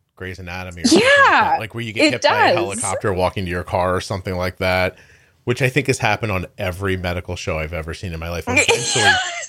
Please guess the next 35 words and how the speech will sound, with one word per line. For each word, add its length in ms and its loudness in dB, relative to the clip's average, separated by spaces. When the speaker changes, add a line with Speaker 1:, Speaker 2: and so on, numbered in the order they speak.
Speaker 1:
eventually 300 2
they 120 4
get, 160 2
like, 180 -2
eight, 200 -2
ten 240 -4
seasons 420 -8
in, 120 -4
and 80 -6
they're 100 -4
like, 180 -2
"We 100 -2
should 140 -2
have 120 2
the 80 2
medevac 500 2
helicopter 540 -4
crash 340 -2
into 120 -4
one 120 -2
of 60 -6
the 60 -8
doctors." 640 -10
Like, 200 -4
it's 180 -6
Speaker 2:
<laughs> 1800 -8
That's 180 0
why 160 6
I 80 4
can't 220 4
even 220 2
watch 300 2
those 220 0
shows. 520 2
<laughs> 40 -12